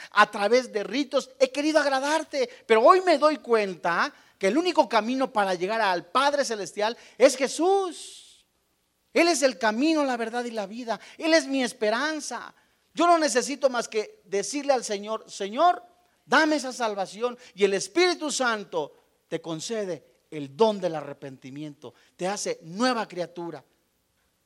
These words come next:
Y las palabras más tristes que se pueden escuchar en un ser humano es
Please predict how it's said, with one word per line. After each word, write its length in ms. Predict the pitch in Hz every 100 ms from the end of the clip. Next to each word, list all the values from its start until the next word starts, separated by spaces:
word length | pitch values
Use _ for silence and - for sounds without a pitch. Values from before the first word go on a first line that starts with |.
| _ _ -
Y 80 | 156
las 160 | 160
palabras 420 | - 175 226 214 202
más 180 | 196
tristes 560 | - 170 151 131 - - _ _ _ _ _ _
que 120 | - 135
se 100 | 143
pueden 320 | 190 190 180
escuchar 460 | 165 170 - 156
en 100 | 143
un 100 | 139
ser 160 | 135 139
humano 320 | 131 160 151
es 280 | 160 147